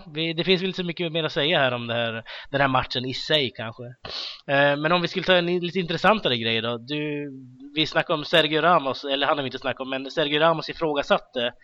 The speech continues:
eh, Diego Costa och Cesc Fabregas när de tackade nej till landslagen nu, där han ansåg att Mourinho och Chelsea har påverkat spelarna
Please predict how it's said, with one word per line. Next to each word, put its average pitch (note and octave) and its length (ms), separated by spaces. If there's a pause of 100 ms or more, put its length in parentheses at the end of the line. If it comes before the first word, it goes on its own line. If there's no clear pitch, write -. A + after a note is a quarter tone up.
(500)
eh, A#2+ 400
Diego C3+ 260
Costa E3 380
och B2 80
Cesc - 240
Fabregas C3+ 600 (160)
när C3 200
de C3 120
tackade C3+ 300
nej D3+ 260
till B2+ 100
landslagen A2+ 520
nu, A#2 120
där A#2+ 120
han B2+ 240 (400)
ansåg C3+ 400
att B2+ 120
Mourinho C3+ 560
och B2+ 80
Chelsea C3+ 420
har - 40
påverkat D3+ 760
spelarna A#2+ 580